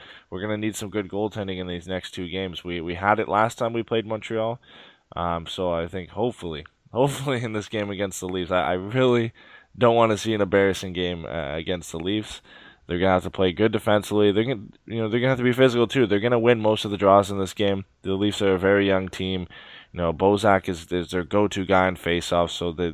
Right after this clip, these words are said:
you know, they gotta start by getting back into the groove in, in the faceoff dot. You know, they lost, like you said,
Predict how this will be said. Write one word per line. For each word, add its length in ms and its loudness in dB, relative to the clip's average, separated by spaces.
you 140 -14
know, 140 -8
they 180 -8
gotta 200 0
start 300 4
by 240 6
getting 300 -2
back 400 2
into 240 -4
the 100 -2
groove 280 -2
in, 100 -4
in 200 -6
the 40 -8
faceoff 500 0
dot. 300 0
You 80 -6
know, 80 -6
they 120 -4
lost, 360 0
like 200 -8
you 80 -8
said, 360 -4